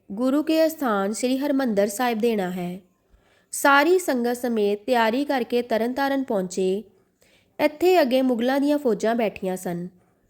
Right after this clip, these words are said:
ਜੰਗ ਸ਼ੁਰੂ ਹੋ ਗਿਆ। ਅੰਮ੍ਰਿਤਸਰ ਅਤੇ ਤਰਨਤਾਰਨ ਦੇ ਵਿਚਾਲੇ ਬਾਬਾ ਦੀਪ ਸਿੰਘ ਜੀ ਦਾ ਸਿਰ ਲੈ ਗਿਆ ਅਤੇ ਡਿੱਗ ਪਏ।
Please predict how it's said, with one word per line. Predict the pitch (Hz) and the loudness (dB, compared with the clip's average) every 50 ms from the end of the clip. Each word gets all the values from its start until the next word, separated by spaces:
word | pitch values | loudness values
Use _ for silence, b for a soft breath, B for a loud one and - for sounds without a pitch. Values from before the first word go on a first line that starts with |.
| _ _ _ _ - - | _ _ _ _ -10 -4
ਜੰਗ | 185 226 262 262 277 294 311 339 | 0 2 4 4 4 2 0 -2
ਸ਼ੁਰੂ | 330 - 285 262 262 294 320 | -2 -2 -2 0 0 2 2
ਹੋ | 320 311 285 | 4 4 4
ਗਿਆ। | 233 208 196 190 185 180 185 190 214 - _ _ _ _ _ - | 4 2 2 0 0 -4 -6 -8 -12 -16 _ _ _ _ _ -2
ਅੰਮ੍ਰਿਤਸਰ | 254 254 254 277 285 311 302 311 320 320 320 | 0 2 4 4 4 2 2 0 -2 0 0
ਅਤੇ | 311 311 320 | -2 -2 -2
ਤਰਨਤਾਰਨ | 311 - 247 233 254 277 285 294 277 247 220 214 214 214 | -2 0 0 0 0 0 -2 0 0 0 0 0 0 0
ਦੇ | 220 220 | 0 0
ਵਿਚਾਲੇ | 220 220 220 - 226 220 208 190 180 180 185 190 220 - - _ _ _ _ _ _ _ _ - | 0 -2 -4 -2 -2 -2 -2 -2 0 -2 -2 -2 -4 -8 -16 _ _ _ _ _ _ _ _ 0
ਬਾਬਾ | 233 262 262 247 254 320 320 | 2 2 4 4 4 2 2
ਦੀਪ | 254 254 247 254 247 | 2 0 -2 -2 -4
ਸਿੰਘ | - - 311 302 | -4 -2 -2 0
ਜੀ | 277 269 233 | 0 0 0
ਦਾ | 214 226 247 | 0 -2 -4
ਸਿਰ | - - - 233 233 269 | -4 -2 -2 -2 0 0
ਲੈ | 269 254 220 196 185 | 0 0 0 0 0
ਗਿਆ | 185 190 180 175 170 170 175 - _ _ _ _ _ _ b b b b b - | -2 -2 -2 -4 -4 -8 -10 -14 _ _ _ _ _ _ b b b b b -4
ਅਤੇ | 262 262 - 311 302 | -2 0 2 2 2
ਡਿੱਗ | 240 233 226 208 240 | 2 0 0 0 -2
ਪਏ। | 233 226 202 175 170 175 175 | -2 0 0 0 0 -2 -4